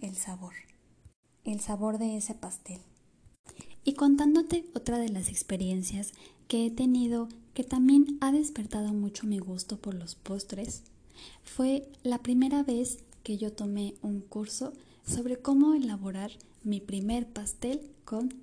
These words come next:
buttercream. Buttercream, la buttercream es un tipo de crema, un tipo de crema básica que se utiliza para cubrir los pasteles. Esta crema es base para que tú de ahí puedas partir a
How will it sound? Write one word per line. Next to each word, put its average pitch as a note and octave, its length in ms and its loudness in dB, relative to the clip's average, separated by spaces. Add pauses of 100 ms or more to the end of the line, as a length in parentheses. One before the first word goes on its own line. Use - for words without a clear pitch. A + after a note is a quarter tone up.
buttercream. - 600 -6 (1120)
Buttercream, E4 600 2
la C4+ 140 2
buttercream E4+ 480 0 (200)
es A#3+ 360 0 (120)
un A3+ 180 -2
tipo G#3+ 260 -6
de G3+ 160 -4
crema, F#3+ 500 -6
un C4 200 2
tipo C#4+ 260 0
de C4 140 -2
crema G#3+ 460 -4
básica A3 680 -6 (320)
que C4 140 -2
se C4 120 -4
utiliza C#4 540 0 (160)
para G#3 200 -6
cubrir G3 360 -8
los F#3+ 160 -10
pasteles. - 720 -6 (640)
Esta C#4+ 260 0
crema C#4 460 4
es A3+ 260 -4
base G3+ 540 -4 (520)
para B3 220 0
que B3+ 160 -2
tú C4+ 320 0 (140)
de A#3+ 120 0
ahí A#3+ 160 0
puedas C4 380 -2
partir G#3+ 480 -4 (300)
a C4+ 240 -2